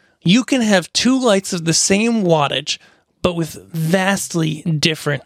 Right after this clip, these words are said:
efficiencies, okay? Now, with most incandescent light bulbs, and when we had, uh, light bulbs with filaments in them,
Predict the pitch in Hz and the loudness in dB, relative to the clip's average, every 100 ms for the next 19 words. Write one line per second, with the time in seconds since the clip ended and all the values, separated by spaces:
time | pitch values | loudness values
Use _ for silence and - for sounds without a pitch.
0 | - 170 - 156 - 139 - 175 - - | 0 0 2 -2 -2 -4 -10 -6 -4 -4
1 | _ _ - 165 156 151 - - _ _ | _ _ -6 -2 0 -2 -4 -20 _ _
2 | 190 190 190 - 190 185 180 226 254 - | -4 -2 -2 -4 0 0 2 2 2 -2
3 | 208 190 190 170 165 180 147 147 151 156 | 0 0 0 0 0 -2 0 2 2 0
4 | 151 151 156 156 151 147 170 165 170 151 | 0 -2 -2 -2 -2 0 2 2 0 -4
5 | _ _ _ - 151 147 156 160 160 147 | _ _ _ -2 0 0 0 0 0 0
6 | 147 143 - 180 165 147 143 - 139 127 | 0 -6 0 0 0 -2 -6 -6 -6 -4
7 | 139 | -6